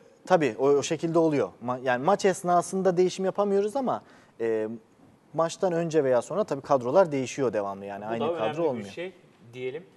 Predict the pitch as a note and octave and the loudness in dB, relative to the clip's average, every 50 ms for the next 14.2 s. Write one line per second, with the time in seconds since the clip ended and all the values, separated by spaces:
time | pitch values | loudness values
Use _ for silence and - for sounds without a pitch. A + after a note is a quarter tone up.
0 | _ _ _ _ _ B2 A#2+ A#2 A2+ A2+ G#2+ G#2+ G#2 C#3 C3+ A#2 G#2+ A#2 A#2+ A#2 | _ _ _ _ _ -12 -10 -8 -8 -8 -8 -10 -12 -14 -14 -10 -8 -8 -10 -10
1 | - _ - _ _ _ - G2+ G#2 B2+ C3 A#2+ G2 F#2 - - A#2 G#2+ - C3+ | -12 _ -20 _ _ _ -20 -18 -16 -14 -12 -12 -12 -14 -16 -20 -20 -18 -18 -16
2 | A#2+ G#2+ F#2+ G2 F#2 F2 F2+ G2+ C3 A#2+ - - A2+ A2+ A2 - A2+ G#2+ G#2 G2 | -16 -16 -14 -14 -14 -14 -10 -8 -8 -6 -6 -6 -6 -6 -4 -4 -4 -4 -4 -8
3 | - - - - A2+ G#2 G#2 G#2 A2+ A2+ A2 G#2 A#2 C3+ - - - - - _ | -10 -12 -6 -2 -2 -2 -2 -4 -8 -8 -4 -4 -4 -4 -6 -10 -20 -20 -20 _
4 | _ - F#2 F2+ F2+ G#2+ C3 C3 - A#2+ G#2+ A#2 C3+ C#3 A#2+ C3 C3 C3 B2+ A#2 | _ -16 -14 -14 -14 -14 -14 -12 -10 -8 -8 -8 -8 -8 -4 -2 0 0 0 0
5 | A2 A2 B2+ C3 D#3 E3 D3+ C3 A#2+ B2+ B2 - - - A#2+ A2+ A2 G#2 G#2+ G2 | -2 -2 -2 0 2 4 6 6 6 6 4 4 6 6 8 8 6 4 0 -4
6 | G2+ G2+ F#2+ F#2 F#2+ F#2 G2 F#2+ F#2+ G2 - F3 F3+ - - - - - _ - | -4 -4 -4 -4 -6 -4 -4 -4 -6 -6 -8 -12 -14 -14 -18 -20 -20 -16 _ -4
7 | B2 A#2+ A#2 A#2 - - E3 F3 E3 - - - - C#3+ B2+ A#2+ C#3 E3 F#3+ G3 | -4 -4 -4 -6 -4 0 0 0 0 -2 -6 -2 2 2 4 6 8 8 8 8
8 | F#3 - - - - _ _ _ - - - _ - D#3 E3 D#3+ D3+ B2+ - F3 | 4 -2 -12 -20 -20 _ _ _ -20 -20 -20 _ -8 -6 -6 -4 -6 -6 -6 -6
9 | F3 D3 - F3+ E3+ - D#3 C#3+ C#3 C3+ C#3+ E3 F#3+ F#3+ - - - - _ _ | -6 2 4 4 6 6 6 6 6 4 4 0 -2 -2 -6 -14 -20 -20 _ _
10 | _ _ _ D#3+ F3 G#3+ A3 - C3 B2 A2+ - - _ _ - - G#3 A3 G#3 | _ _ _ -6 -4 -4 -4 -4 -8 -10 -10 -12 -16 _ _ -2 2 2 4 6
11 | - B3 A3 G#3+ G#3 - A#3 G#3+ G3 G3 - - C#3+ A#2 G#2 - - - - - | 6 8 8 6 6 4 -2 -6 -6 -2 4 4 4 4 4 -2 -16 -20 -18 -8
12 | - D3 C#3 C#3 D3 F#3+ G#3 - - - - - - - - D3 D3 D3 D#3+ D#3+ | -2 2 2 2 2 2 -4 -8 -16 -16 -14 -14 -10 -4 -4 -4 0 0 0 0
13 | E3+ D#3 D3+ C#3+ C#3 - D#3+ C#3+ C#3+ C#3+ D3 E3 D#3 D3+ E3 E3 E3 D#3+ D#3 - | 2 2 0 0 0 -2 -6 -8 -8 -6 -6 -6 -6 -6 -4 -4 -4 -4 -4 -2
14 | F3+ F3 F3 F#3+ | -2 -2 -2 -2